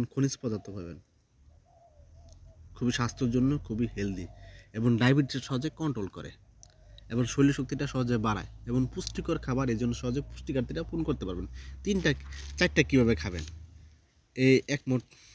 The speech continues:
এক মোটের চেয়ে কম নেবেন পিস্তা বাদাম, আর কাঠবাদাম নেবেন পাঁচটা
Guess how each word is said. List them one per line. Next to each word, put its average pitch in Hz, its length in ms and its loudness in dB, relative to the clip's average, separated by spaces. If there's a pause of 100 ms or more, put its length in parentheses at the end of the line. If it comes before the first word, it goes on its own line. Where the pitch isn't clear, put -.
(520)
এক 139 120 -4
মোটের 135 340 0
চেয়ে 143 180 -4
কম 156 220 2
নেবেন 120 220 4 (100)
পিস্তা 143 320 -6
বাদাম, 127 240 0 (600)
আর 107 160 -12
কাঠবাদাম 120 520 4
নেবেন 131 200 4 (120)
পাঁচটা 135 360 -6